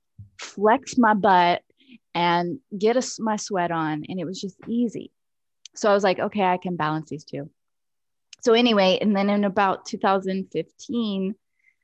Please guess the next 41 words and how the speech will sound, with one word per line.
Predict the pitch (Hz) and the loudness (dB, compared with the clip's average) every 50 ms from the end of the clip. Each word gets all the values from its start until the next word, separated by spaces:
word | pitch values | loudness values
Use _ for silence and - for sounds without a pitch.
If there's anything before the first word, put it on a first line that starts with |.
| _ _ - - | _ _ -4 0
um, | 190 185 180 180 175 170 170 170 170 170 - - _ _ _ - | 2 2 4 4 2 2 0 -2 -4 -6 -10 -12 _ _ _ 0
I | - 190 | 2 4
was | 185 185 180 | 4 4 4
at | 185 175 175 | 4 2 2
a | 175 | 0
crossroads | - - - 185 170 175 - - 170 170 170 165 | -2 -2 -2 0 0 0 0 0 0 0 0 -2
in | 175 170 | -2 -2
my | 170 170 170 | 0 0 2
life. | 170 175 175 175 175 180 175 - | 2 2 2 2 2 0 0 -2
I | 156 165 | -4 -4
had | 170 175 160 - | -2 -4 -4 -2
left | 170 175 170 165 - - | -2 -2 -2 -2 -2 -2
that | 165 160 - 156 | -2 -2 -2 -2
barre | - 165 156 156 165 | -4 -2 -2 -2 -4
studio. | - - - - 165 165 165 170 165 160 156 156 160 160 156 151 - | -8 -10 -8 -6 -4 -2 0 0 0 2 2 2 0 0 0 0 -2
I | - 151 165 | -2 -2 -2
had | 165 170 160 156 156 156 - _ _ - - 131 - - | -2 -4 -2 -2 -4 -6 -8 _ _ -14 -14 -14 -12 -6
left | 165 180 180 160 139 165 - - | 0 2 2 2 2 0 -2 -2
a | 180 165 | -2 0
yoga | 170 170 165 170 175 | 2 2 2 2 0
studio | 165 - 180 165 165 156 156 | -4 -2 -2 -2 0 2 2
I | 156 156 | 2 2
was | 160 170 165 | 2 0 0
at. | 165 147 147 147 - - | 0 0 2 2 0 0
And | 156 165 | 0 0
I | 147 | 0
was | 165 - | 0 -2
kinda | - - 196 180 180 180 165 | -2 0 0 2 2 2 2
like, | 156 147 123 123 - - _ _ _ _ _ _ _ _ _ _ _ - | 2 2 2 2 0 -2 _ _ _ _ _ _ _ _ _ _ _ -10
"What | - 175 220 233 240 - 214 | -4 0 2 2 2 2 2
do | 208 208 190 | 0 0 2
I | 180 180 180 | 2 0 -2
do | 165 185 190 190 190 196 196 | -4 -2 2 4 4 6 6
with | 202 190 185 180 | 4 2 0 -2
myself?" | 175 170 170 175 170 - 160 151 156 170 165 139 123 127 120 - - - - | -2 -2 -4 -4 -6 -8 -10 -8 -6 -6 -4 -4 -4 -4 -4 -6 -10 -8 -4
Ah, | - 180 175 175 170 165 - - - 60 53 - - _ _ _ _ - | -2 -2 0 0 0 -2 -2 -4 -4 -6 -8 -10 -12 _ _ _ _ -16
you | - 160 - | -12 -12 -10
know. | - - 62 62 - - - _ _ _ _ _ _ _ _ _ _ _ _ _ _ _ _ - - | -10 -10 -10 -12 -12 -14 -18 _ _ _ _ _ _ _ _ _ _ _ _ _ _ _ _ -4 -2
And | 185 180 175 170 | -2 0 2 2
then, | 165 160 165 165 160 | 2 2 2 2 2
um, | 156 156 151 151 151 156 151 - | 2 2 0 0 -2 -2 -4 -6